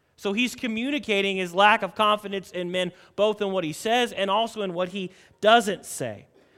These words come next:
What he doesn't say, not once does he highlight his own ability to save himself from his present circumstances. Instead, over and over and over and over and over again, who is he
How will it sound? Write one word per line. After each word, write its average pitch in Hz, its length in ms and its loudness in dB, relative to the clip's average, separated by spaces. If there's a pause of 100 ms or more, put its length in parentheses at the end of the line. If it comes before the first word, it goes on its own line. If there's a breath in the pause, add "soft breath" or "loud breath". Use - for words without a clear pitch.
What 202 160 0
he 214 100 -4
doesn't 226 500 4
say, 185 380 0 (320 loud breath)
not 202 380 4
once 247 340 4
does 190 160 -4
he 214 140 -4
highlight 196 480 4
his 175 160 -2
own 190 240 0
ability 170 440 -2
to 156 140 -10
save 202 520 -4
himself 170 580 -2
from 160 100 -12
his 139 140 -12
present 147 380 -8
circumstances. 120 760 -12 (240 soft breath)
Instead, 180 600 4 (160 loud breath)
over 220 480 4
and 175 200 -2
over 190 420 2
and 160 140 -4
over 170 380 -2
and 156 120 -4
over 156 360 -2
and 143 80 -8
over 143 340 -6
again, 131 240 -6
who 147 220 -8
is 131 160 -8
he 131 200 -10